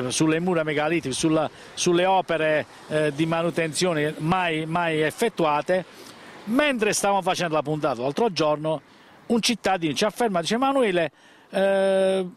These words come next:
visto che stai qui nelle, sulle mura megalitiche, stai facendo la puntata su Wisciambone e Maccherone,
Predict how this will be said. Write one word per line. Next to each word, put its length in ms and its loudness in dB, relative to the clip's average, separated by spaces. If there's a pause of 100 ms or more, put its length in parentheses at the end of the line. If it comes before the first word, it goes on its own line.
(160)
visto 300 0
che 140 0
stai 260 0
qui 280 0
nelle, 500 0
sulle 300 0
mura 400 0
megalitiche, 580 0
stai 160 -2
facendo 280 -2
la 80 0
puntata 480 0
su 80 -2
Wisciambone 460 -2
e 20 -2
Maccherone, 400 -2